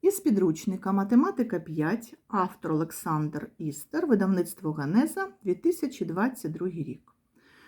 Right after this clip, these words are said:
Укажи, які із точок на малюнку двадцять дев'ять. Завдання перше. Лежать у внутрішній області кута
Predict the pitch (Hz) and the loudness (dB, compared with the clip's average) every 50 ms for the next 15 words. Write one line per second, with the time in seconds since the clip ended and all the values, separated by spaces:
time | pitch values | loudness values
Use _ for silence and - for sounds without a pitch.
0 | - - _ _ _ - 349 339 - 415 415 339 233 190 165 156 156 156 - - | -20 -20 _ _ _ 2 2 2 4 4 4 4 4 4 2 2 0 0 -2 -6
1 | - 180 196 208 220 226 - - 381 440 494 - - 277 294 - - - - 170 | 0 2 4 4 4 2 4 4 4 4 4 2 -2 -4 -4 -4 -8 -10 -6 -2
2 | 151 143 143 - - 254 262 - 247 233 285 320 311 254 202 165 165 156 143 143 | -2 -2 -4 -4 -6 -8 -2 4 4 6 6 6 6 6 4 4 2 -2 -4 -6
3 | 147 - - 247 277 294 - - _ _ _ _ _ _ _ _ 190 165 196 196 | -6 -6 -4 -4 -4 -4 -6 -12 _ _ _ _ _ _ _ _ -8 -4 0 4
4 | 214 214 185 156 147 - - - 156 151 165 165 160 156 139 131 127 123 147 165 | 6 6 6 4 2 -2 -6 -6 -6 -6 -4 -4 -2 0 2 2 0 -2 -4 -2
5 | 165 208 262 233 - - - _ _ _ _ _ _ _ _ _ _ - _ _ | -2 0 -2 -2 -4 -12 -20 _ _ _ _ _ _ _ _ _ _ -20 _ _
6 | _ - 196 202 226 277 403 415 392 349 302 - - - 185 165 156 160 - - | _ -2 4 6 6 6 6 4 4 2 0 -2 -2 -2 -2 -2 -2 -4 -6 -10
7 | - 156 - 202 254 320 359 254 190 180 170 143 139 165 - - - _ - 240 | -10 -4 0 2 4 6 4 4 2 0 0 0 -2 -4 -6 -10 -14 _ 0 6
8 | 233 240 233 240 220 202 - 170 170 175 - - 180 160 156 - - - 151 143 | 8 10 10 10 10 8 4 0 -4 -4 -4 -8 -8 -8 -8 -8 -6 -6 -6 -6
9 | 147 165 202 247 302 - - - 381 381 381 - - 339 339 - 339 330 349 349 | -4 -2 -2 -2 -2 -4 -4 -2 -2 -2 -2 0 -2 -2 0 2 2 2 2 2